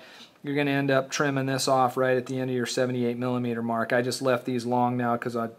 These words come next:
don't feel like trimming them right this very second, but you get the idea. Same thing here, just paint a little super glue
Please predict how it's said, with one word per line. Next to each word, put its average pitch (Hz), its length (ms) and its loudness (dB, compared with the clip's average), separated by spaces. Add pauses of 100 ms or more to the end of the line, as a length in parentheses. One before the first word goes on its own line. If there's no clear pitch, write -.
(300)
don't 117 200 -6
feel 123 100 -2
like 117 160 -2
trimming 127 300 -2
them 117 120 -4
right 117 200 -4
this 117 140 -4
very 117 240 -2
second, 120 340 -2
but - 160 -12
you 117 80 -12
get 120 140 -4
the 117 140 -4
idea. 113 380 -2 (680)
Same 139 240 -4
thing 135 220 -4
here, 139 280 0
just 127 280 -6 (240)
paint 151 360 -6 (300)
a 143 60 -6
little 143 280 0
super 151 400 -2
glue 127 500 0